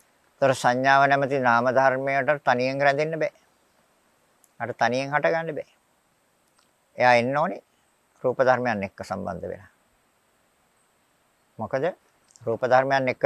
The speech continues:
තමයි එන්නේ. ඇසයි රූපයයි නිසා රූප හඳුනා ගැනීමේ සිත.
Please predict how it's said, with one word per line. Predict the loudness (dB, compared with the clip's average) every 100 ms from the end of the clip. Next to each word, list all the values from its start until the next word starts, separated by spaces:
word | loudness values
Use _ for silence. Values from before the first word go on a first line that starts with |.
| 4
තමයි | 4 4 2
එන්නේ. | -4 -10 _ _ _ _ _ _ _ _ _ _ _ _ _ _ _ _ _ _ _ _ -2
ඇසයි | 4 6 4 0 -16 _ _
රූපයයි | -2 0 2 2 2
නිසා | 0 0 2
රූප | 2 0
හඳුනා | -2 0 0
ගැනීමේ | 0 -2 -4 -6
සිත. | -10 -14